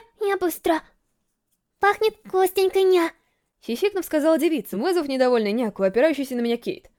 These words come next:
Speaker 2: Видок у девицы получился, конечно, тот еще,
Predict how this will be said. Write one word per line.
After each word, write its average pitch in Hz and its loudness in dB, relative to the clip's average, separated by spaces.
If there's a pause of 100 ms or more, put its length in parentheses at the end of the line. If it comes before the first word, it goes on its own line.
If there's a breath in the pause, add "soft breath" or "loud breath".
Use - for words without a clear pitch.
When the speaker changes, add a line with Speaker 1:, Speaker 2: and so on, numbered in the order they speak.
(400)
Speaker 2:
Видок 311 0
у 359 0
девицы 311 0
получился, 285 -4
конечно, 285 -4
тот 294 -2
еще, - -8